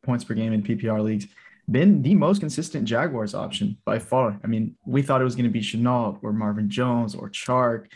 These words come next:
or Etienne, and none of those guys have, you know, really panned out, done anything.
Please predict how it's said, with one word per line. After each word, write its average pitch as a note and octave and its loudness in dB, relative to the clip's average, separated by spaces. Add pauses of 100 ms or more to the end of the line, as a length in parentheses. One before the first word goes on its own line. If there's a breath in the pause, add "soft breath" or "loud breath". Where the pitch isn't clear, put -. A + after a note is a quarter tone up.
(320 loud breath)
or A2 -4
Etienne, A2+ 0
and A#2 0
none D3 2
of D3+ -2
those C3+ 0
guys B2 -2 (360 soft breath)
have, G#2+ -4 (440)
you G#2+ -4
know, - -6 (120)
really C3 2
panned A#2 0
out, A#2 -2
done A#2+ 2
anything. A2 -2